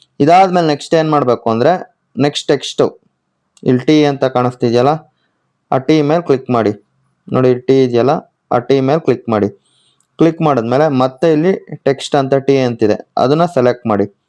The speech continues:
ಸೆಲೆಕ್ಟ್ ಮಾಡಿದ್ಮೇಲೆ for example ಈಗ ನಾನು ರಾಕೇಶ್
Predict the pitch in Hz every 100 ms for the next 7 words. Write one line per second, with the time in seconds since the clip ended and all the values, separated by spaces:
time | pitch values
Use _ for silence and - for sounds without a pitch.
0 | _ _ _ _ _ _ - 156 170 165
1 | 139 117 123 151 160 151 139 131 143 131
2 | 139 131 127 127 156 180 - _ - -
3 | 131 131 123 -